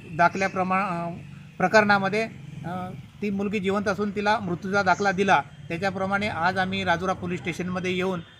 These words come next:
अ, त्या मुल-, मुलीचे, अ, मयत दाखवलेल्या मुलीचे पालक नामदेव मडावी यांनी पोलीस स्टेशन राजुरा येथे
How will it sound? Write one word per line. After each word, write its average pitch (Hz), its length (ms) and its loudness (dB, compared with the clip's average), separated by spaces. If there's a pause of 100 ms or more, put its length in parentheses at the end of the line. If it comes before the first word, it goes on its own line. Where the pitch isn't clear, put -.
(140)
अ, 170 120 0
त्या 185 260 2
मुल-, 180 520 -6
मुलीचे, 180 680 0 (520)
अ, 165 260 -6 (160)
मयत 196 240 4
दाखवलेल्या 214 460 2
मुलीचे 208 460 -2 (340)
पालक 202 240 6 (420)
नामदेव 185 360 0
मडावी 196 320 2
यांनी 190 200 -2
पोलीस 180 240 -6
स्टेशन 190 320 -4 (300)
राजुरा 170 380 2
येथे 202 280 0